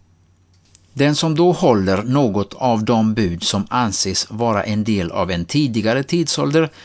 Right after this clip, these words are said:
blir angripen och betraktas som en falsk lärare som försöker lägga lagen på dem som inte längre är under lagen. De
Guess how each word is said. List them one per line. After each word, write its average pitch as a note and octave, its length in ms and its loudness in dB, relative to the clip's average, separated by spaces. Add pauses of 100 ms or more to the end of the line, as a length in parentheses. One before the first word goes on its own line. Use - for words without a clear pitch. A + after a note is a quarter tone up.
(140)
blir C#3+ 240 2
angripen C#3+ 640 0
och D3+ 60 -4
betraktas G2+ 600 -2
som G2 160 -4
en A#2 80 0
falsk - 500 -2
lärare C3 580 0 (200)
som B2 220 -4
försöker C3 420 -2
lägga C3+ 340 0
lagen G#2 640 2
på C3+ 140 -2
dem E2+ 260 0
som G2+ 220 -6
inte A2+ 260 -2
längre F2+ 360 -2
är C3+ 380 0
under F2 260 -2
lagen. D#2+ 440 -8 (500)
De D3 320 0